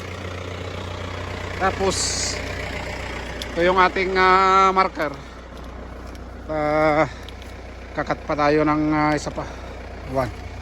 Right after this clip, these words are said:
two, three, four, five, six. Six meters to, guys. Six meters. Yan.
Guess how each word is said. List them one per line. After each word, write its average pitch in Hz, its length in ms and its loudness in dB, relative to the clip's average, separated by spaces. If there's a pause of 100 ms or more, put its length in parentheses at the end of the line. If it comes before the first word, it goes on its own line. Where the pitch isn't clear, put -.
(580)
two, 131 80 2 (880)
three, 131 160 2 (720)
four, 135 160 6 (720)
five, 120 240 -2 (720)
six. - 320 0 (320)
Six - 240 -2
meters 170 400 4
to, 170 160 0
guys. - 400 -2 (1700)
Six - 400 0
meters. 170 880 6 (1500)
Yan. 131 320 2